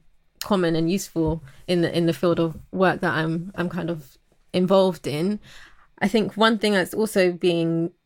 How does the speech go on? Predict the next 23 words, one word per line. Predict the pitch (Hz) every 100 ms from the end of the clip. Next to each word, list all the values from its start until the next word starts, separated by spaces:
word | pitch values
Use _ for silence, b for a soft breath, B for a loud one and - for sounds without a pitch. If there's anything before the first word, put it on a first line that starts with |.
| _ _ _
used | - 180 190 175 165 160 -
is | 180 170 165
this | 175 175 -
idea | 175 170 170 175
of | 165 170 -
active | - - - 180 160
learning | 170 175 175 156 160 147 -
and | 156 160 160 165 - - _ _ _ _ -
expert | 190 - - - 170 147 - _ _ _ - -
input | 202 196 - 156 -
when | - 175
it | 156 -
comes | 185 175 165
to | - 165 160 151
kind | - 170
of | 156 -
A | 170
I, | 165 160 156 165 156 b b b b -
um, | 170 165
software. | 143 196 - 170 - 190 - B B B B B
So | - 220 175 165 - - -
actually | 190 - 185
leveraging | 185 190 190 202 185 175 165 165 160